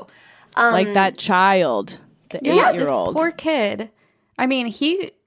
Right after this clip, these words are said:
Speaker 3: could still be out there today, and, like, he's just completely traumatized from finding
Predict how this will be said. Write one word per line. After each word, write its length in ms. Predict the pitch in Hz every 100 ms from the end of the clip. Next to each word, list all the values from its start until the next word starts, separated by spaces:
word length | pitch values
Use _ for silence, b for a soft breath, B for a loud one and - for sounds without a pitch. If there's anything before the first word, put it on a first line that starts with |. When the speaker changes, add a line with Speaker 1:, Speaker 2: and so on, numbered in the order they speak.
| _ - -
Speaker 3:
could 240 | - 254 202
still 240 | - 208
be 160 | 196 180
out 160 | 180
there 160 | 185 180
today, 540 | 175 185 170 165 175 -
and, 200 | 185 180
like, 220 | 175 175
he's 280 | - 233 240
just 160 | 240
completely 520 | - 220 208 233 240
traumatized 720 | 240 202 190 202 180 165 185 -
from 180 | 190 180
finding 680 | 190 185 185 185 175 175